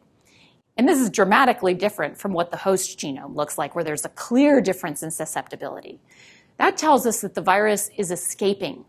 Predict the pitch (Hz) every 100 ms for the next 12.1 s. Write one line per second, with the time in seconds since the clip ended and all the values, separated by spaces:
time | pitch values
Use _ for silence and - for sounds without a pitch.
0 | - 175 - 180 156 - - - 151 143
1 | - - - - - 147 - - 139 -
2 | _ _ _ _ _ _ - _ - 180
3 | 180 233 523 311 185 151 151 165 139 147
4 | 160 - 160 139 147 135 135 - 170 147
5 | 135 156 139 - _ _ _ _ - 196
6 | 220 220 220 294 415 330 247 240 220 -
7 | 330 330 208 156 - _ _ _ _ -
8 | - 453 - 151 147 - - 233 220 214
9 | 214 _ 202 233 226 - 247 202 196 233
10 | 269 262 254 240 233 208 190 - - 208
11 | 165 143 - 139 135 135 - - - -